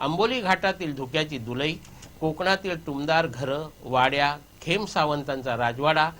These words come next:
आमराई अशी मनमोहक छायाचित्रही आहेत. कोकणातील विविध प्रकारच्या छायाचित्रांबरोबरच विविध प्रकारचे ऐंशी स्टॉल्स आहेत.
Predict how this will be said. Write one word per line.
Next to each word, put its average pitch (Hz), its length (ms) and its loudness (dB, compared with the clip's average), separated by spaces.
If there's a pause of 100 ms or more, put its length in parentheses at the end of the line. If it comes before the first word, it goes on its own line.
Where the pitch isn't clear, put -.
(260)
आमराई 147 520 4 (100)
अशी 160 200 -6
मनमोहक 170 580 0 (180)
छायाचित्रही 131 720 -2
आहेत. 95 260 -4 (460)
कोकणातील 240 520 2
विविध 233 280 0
प्रकारच्या 226 600 0
छायाचित्रांबरोबरच 202 1120 2
विविध 190 340 -4
प्रकारचे 185 580 -2
ऐंशी 202 360 -2
स्टॉल्स 131 480 -4
आहेत. 95 120 -4